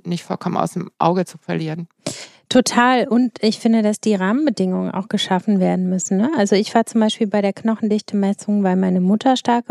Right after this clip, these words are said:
Speaker 2: Osteoporose hat und kurz vor einer Querschnittslähmung stand durch
Speaker 1: Mhm. Wirbelbrüche wahrscheinlich,
Speaker 2: Ja,
Speaker 1: ne? Mhm.
Speaker 2: genau.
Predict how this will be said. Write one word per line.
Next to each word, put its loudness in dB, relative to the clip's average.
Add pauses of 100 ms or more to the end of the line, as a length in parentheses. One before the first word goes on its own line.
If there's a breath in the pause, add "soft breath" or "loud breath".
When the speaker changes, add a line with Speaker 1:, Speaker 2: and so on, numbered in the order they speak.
Speaker 2:
Osteoporose -2
hat -2
und 0
kurz -4
vor -2
einer 0 (180)
Querschnittslähmung 0
stand -2
durch 2
Speaker 1:
Mhm. -16 (100)
Wirbelbrüche -4
wahrscheinlich, -6
Speaker 2:
Ja, 2
Speaker 1:
ne? -6 (140)
Mhm. -12
Speaker 2:
genau. 2